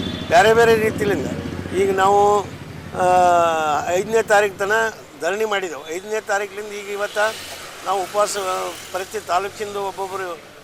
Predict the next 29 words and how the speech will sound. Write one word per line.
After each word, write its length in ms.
ಒಂದೊಂದು 300
ದಿವಸ 200
ಇಬ್ಬಿಬ್ಬರು 400
ಒಂದು 580
ಉಪವಾಸ 260
ಸತ್ಯಾಗ್ರಹ 440
ಮಾಡ್ತಾಯಿದ್ದೀವಿ. 580
ಇದಾದ 300
ನಂತರ 280
ಮುಂದಿನ 300
ವಾರದಲ್ಲಿ 380
ಮತ್ತೆ 160
ಬೇರೆ 220
ಹಂತದ್ದು 380
ಒಂದು 220
ತೀವ್ರಗತಿಯಾದಂಥ 920
ಹೋರಾಟ 300
ನಾವು 140
ನಡೆಸ್ಲಿಕ್ಕೆ 480
ತಯಾರು 280
ಮಾಡಿದೆವು. 320
ಅದಕ್ಕಾಗಿ 360
ಕೂಡಲೇ 280
ಸರ್ಕಾರ 320
ಎಚ್ಚೆತ್ತು 400
ಈ 120
ನ್ಯಾಯಯುತವಾದ 500
ಬೇಡಿಕೆ 400
ಬಡವ್ರದ್ದು 380